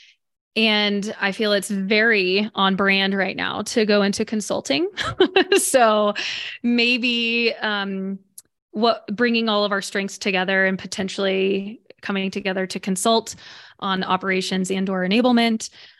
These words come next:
um, or o-, own a thrift store. Like, honestly,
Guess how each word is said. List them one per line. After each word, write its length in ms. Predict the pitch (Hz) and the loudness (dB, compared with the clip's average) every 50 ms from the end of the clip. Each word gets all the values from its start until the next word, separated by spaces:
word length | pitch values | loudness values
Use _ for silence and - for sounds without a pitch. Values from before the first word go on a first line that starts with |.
| - - | -12 -4
um, 640 | - 196 196 190 190 190 190 190 190 190 196 202 233 - _ - | 0 2 2 4 2 2 0 -2 -2 -4 -4 -6 -8 -12 _ -2
or 320 | 277 311 370 392 392 381 - | 0 2 4 4 2 2 2
o-, 240 | - 202 - - _ - | 0 -2 -4 -4 _ -2
own 160 | 302 330 339 | 0 0 0
a 40 | 330 | 0
thrift 240 | 330 330 339 330 - | 0 0 -2 -2 -2
store. 360 | - - - - - 214 - _ _ _ - | -2 -2 0 0 -2 -4 -10 _ _ _ -2
Like, 140 | 226 233 - | -2 -2 0
honestly, 880 | - 269 285 311 330 330 - - 349 339 339 339 339 339 349 349 339 | 0 0 2 2 2 0 0 0 2 2 4 4 4 4 4 2 0